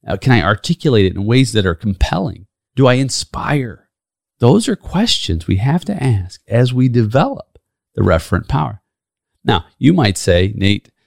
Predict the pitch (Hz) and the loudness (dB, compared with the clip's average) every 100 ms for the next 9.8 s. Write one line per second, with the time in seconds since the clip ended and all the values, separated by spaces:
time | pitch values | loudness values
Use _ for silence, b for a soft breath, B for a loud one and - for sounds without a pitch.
0 | _ _ _ - - 175 156 131 139 139 | _ _ _ -6 -2 2 2 0 -2 -2
1 | 131 120 123 - 120 120 110 110 107 82 | 0 0 0 0 -2 0 2 2 2 -2
2 | 104 92 - - - 175 135 127 117 131 | -2 -4 -6 -2 0 2 2 0 -4 -4
3 | - 160 - 165 156 139 131 156 135 92 | -6 -6 -2 -2 -2 -4 -2 0 2 2
4 | 117 156 147 180 113 _ _ _ _ - | 0 0 -2 -6 -12 _ _ _ _ -10
5 | 113 143 120 110 - _ _ _ 110 104 | -2 2 4 2 -2 _ _ _ 0 0
6 | 92 123 202 151 95 82 80 107 180 101 | 0 0 2 2 0 -2 0 0 0 -4
7 | 60 - 113 180 107 90 - 101 101 101 | -6 -2 0 2 2 0 0 -2 0 0
8 | 113 107 - 110 110 - 110 110 143 - | 0 0 -2 -2 -2 -2 0 2 0 -4
9 | - 139 127 - 85 78 104 | -2 0 0 2 2 2 0